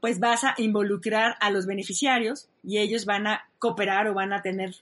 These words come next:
forma de, de recibir mucho mejor la política pública que cuando la traen de afuera.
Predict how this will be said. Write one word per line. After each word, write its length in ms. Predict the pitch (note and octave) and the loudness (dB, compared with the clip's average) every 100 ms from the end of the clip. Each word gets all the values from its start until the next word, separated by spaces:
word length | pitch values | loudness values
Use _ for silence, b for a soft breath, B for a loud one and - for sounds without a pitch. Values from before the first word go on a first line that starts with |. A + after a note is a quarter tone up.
| _ | _
forma 340 | - G#3+ G3+ | -4 -2 0
de, 240 | G3 E3+ - | 0 -2 -4
de 160 | F#3+ A3 | -2 0
recibir 640 | A3+ A3 A3 G#3+ A#3+ A#3+ | 2 0 0 2 2 2
mucho 340 | A3+ A#3+ B3 C4 | 2 2 2 0
mejor 300 | G#3+ A3 A3 | 0 0 0
la 100 | A3 | 0
política 420 | G3 F#3+ G#3+ F#3+ | -2 -4 -4 -4
pública 360 | G3+ G3 G3+ | -2 -2 -2
que 160 | A3 F3+ | -2 -2
cuando 320 | F3+ F3+ F3+ | 0 0 0
la 180 | F3+ F3+ | 0 -2
traen 220 | G3 G3 | -2 -2
de 80 | G3+ | -4
afuera. 420 | G3+ C#4 B3+ E3+ | 0 2 2 0